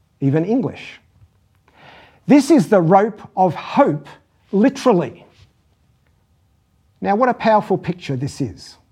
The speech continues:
It's why I have a scarlet rope here on the table today. The root meaning of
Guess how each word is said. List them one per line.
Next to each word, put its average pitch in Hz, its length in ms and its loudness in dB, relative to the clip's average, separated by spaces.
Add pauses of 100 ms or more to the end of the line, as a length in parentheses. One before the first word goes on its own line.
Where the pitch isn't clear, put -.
(320)
It's 175 180 -2
why 226 240 6
I 165 120 2
have 170 280 -2
a 147 120 -10
scarlet 175 600 -2
rope 165 320 -4
here 165 260 -2
on 147 100 -2
the 135 80 -4
table 135 540 -10 (320)
today. 113 480 -10 (1500)
The 185 100 4
root 269 440 2
meaning 196 580 2
of 156 260 -4